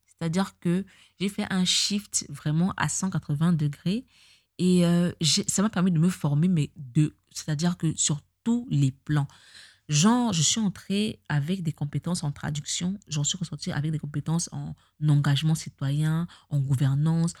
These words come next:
en machin, en, des connaissances et des compétences. Ça, il faut que je le note bien. Des connaissances et des compétences. Mais en plus de ça, parce que c'est, c'est,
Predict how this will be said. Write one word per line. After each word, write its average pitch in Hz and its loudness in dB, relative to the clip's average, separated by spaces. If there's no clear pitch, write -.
en 139 -2
machin, 139 -4
en, 165 -6
des 151 0
connaissances 175 0
et 165 -2
des 147 -2
compétences. 147 -8
Ça, - -10
il 175 -2
faut 175 -10
que 165 -10
je 156 -10
le 151 -2
note 156 -2
bien. 151 -6
Des 156 -4
connaissances 165 -2
et 185 0
des 147 0
compétences. 151 -6
Mais 214 6
en 214 0
plus 247 -2
de 190 2
ça, 151 -6
parce 160 -6
que - -6
c'est, 175 -2
c'est, - -14